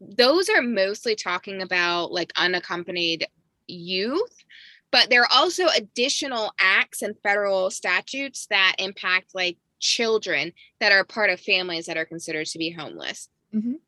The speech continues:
Speaker 1: So an example of one of those statutes is the McKinney-Vento Act. So this act stated that homelessness is a problem that the federal government should intervene on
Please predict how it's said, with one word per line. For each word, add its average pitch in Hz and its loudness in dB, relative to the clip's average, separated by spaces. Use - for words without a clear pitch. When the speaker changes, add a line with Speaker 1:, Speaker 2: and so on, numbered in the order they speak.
Speaker 1:
So 214 4
an 208 6
example 202 2
of 196 -2
one 190 -8
of 180 -8
those 185 -4
statutes 185 -2
is 185 0
the 247 2
McKinney-Vento 220 0
Act. - -2
So 226 -2
this 254 2
act 247 4
stated 214 0
that 190 6
homelessness 220 -4
is 214 0
a 190 4
problem 190 0
that 185 -8
the 180 -12
federal 185 2
government 175 -2
should - -6
intervene 175 0
on 214 0